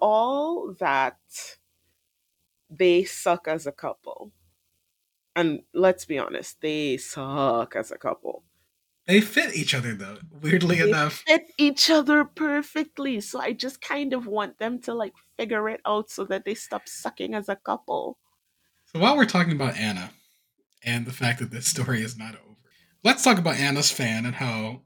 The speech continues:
Speaker 2: Hira is going to have to kill him in <laughs> Atsuko Shikari the Eternal. <laughs>
Speaker 1: My hopes for the movie, Kioi has so much to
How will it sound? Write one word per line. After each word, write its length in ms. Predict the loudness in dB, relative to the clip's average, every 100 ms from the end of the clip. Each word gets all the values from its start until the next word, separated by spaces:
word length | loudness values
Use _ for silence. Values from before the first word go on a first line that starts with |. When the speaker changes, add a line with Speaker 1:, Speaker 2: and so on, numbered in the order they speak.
| _
Speaker 2:
Hira 320 | -2 2 2
is 200 | 0 -4
going 240 | -4 -6
to 60 | -6
have 220 | -12 -16
to 60 | -18
kill 240 | -20 -20
him 220 | -20 -20 _ _
in 120 | -4 -4
<laughs> 120 | -4
Atsuko 360 | -2 0 0
Shikari 500 | -2 -4 -4 -4 -6
the 160 | -8 -10
Eternal. 320 | -10 -10 -10 _ _ _ -20 -20 -20 -14 -6
<laughs> 100 | -6 -6 -18 -20 _ -20 _ _ _ _ _ _ _ _ _ _ _ _ _ _ _ _ _ _ _ _ _ _ _ _ _ _ _ _ _ _ _ _ _ -2
Speaker 1:
My 200 | 0 0
hopes 500 | 2 2 2 -4 -10
for 180 | -4 -2
the 120 | 0
movie, 680 | 2 0 0 -2 -2 -2 -6 _ _ _ _ -18
Kioi 380 | -8 -6 -4 -6
has 260 | -8 -10 -10
so 580 | -10 -4 -2 -2 -4 -8
much 580 | -10 -12 -12 -12 -12 -10
to 360 | -8 -6 -8